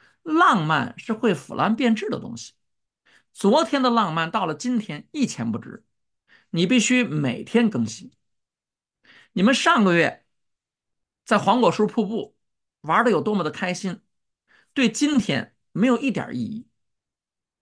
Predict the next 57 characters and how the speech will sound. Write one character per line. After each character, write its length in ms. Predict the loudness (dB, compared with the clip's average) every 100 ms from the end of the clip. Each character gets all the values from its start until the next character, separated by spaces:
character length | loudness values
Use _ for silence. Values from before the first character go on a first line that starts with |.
| _ _ _ _ _ _ _
我 180 | 0 2
是 120 | 4
一 40 | 4
个 80 |
牧 200 | 4 2
师， 380 | 0 -4 -8 -8 _ _ _ _ _ _ _ _ _
但 160 | 2 2
是 360 | 2 -2 -4 _
如 160 | 0 4
果 140 | 6 6
我 120 | 4
三 220 | 2 2
四 120 | 2
天 220 | 2 2
不 60 | 2
看 180 | -2 -4
圣 220 | -4 -8
经、 180 | -6 -6
不 100 | -4
祷 180 | -4 -2
告， 300 | -2 -2 -6
我 280 | -4 0 2
跟 160 | 2
神 160 | 2 2
的 100 | 2
关 260 | 2 -2 -2
系 260 | -10 -14 _ _ _ _ _
就 120 | -6
会 140 | -2 -2
疏 240 | -2 -2
远。 200 | -2 -6 _ _ -20 -20 _ _ _ _ _ _ -20 _
不 140 | 0 2
是 100 | 2
因 80 |
为 120 | 2 2
神 360 | 2 2 2
会 160 | 2 -2
改 200 | -6 -12
变， 260 | -16 -18 _ _ _ _ _ _ -4
而 120 | 0
是 140 | 4
因 100 | 6
为 120 | 6
我 300 | 4 2 -4
会 180 | -4 -4
改 200 | -4 -10
变。 220 | -14 -20 _ _ _ _ _ -4
我 140 | 0
必 100 | 4
须 140 | 4 6
每 280 | 4 4 0
一 120 | -2
天 280 | 0 2 2
都 140 | -2
亲 240 | -4 -8
近 180 | -4 -4
神， 300 | -6 -12 -18